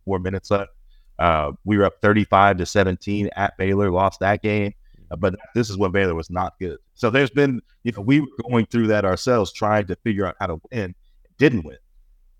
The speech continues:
And like my man Bad Hombre said, the best thing about winning ugly is winning.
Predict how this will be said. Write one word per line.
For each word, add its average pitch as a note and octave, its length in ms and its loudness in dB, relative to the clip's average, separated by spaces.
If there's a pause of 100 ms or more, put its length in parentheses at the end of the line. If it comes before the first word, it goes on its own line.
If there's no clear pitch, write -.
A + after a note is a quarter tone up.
And F#2 200 -2
like G#2 180 4
my G2 100 0
man G#2+ 240 2
Bad A2 260 0
Hombre G#2+ 360 0
said, F2+ 220 -2
the F2 80 -4
best G#2 220 0
thing G#2+ 140 0
about F2+ 280 0
winning F#2 260 -4
ugly G#2 280 -2
is D2+ 140 -14
winning. G2+ 240 -4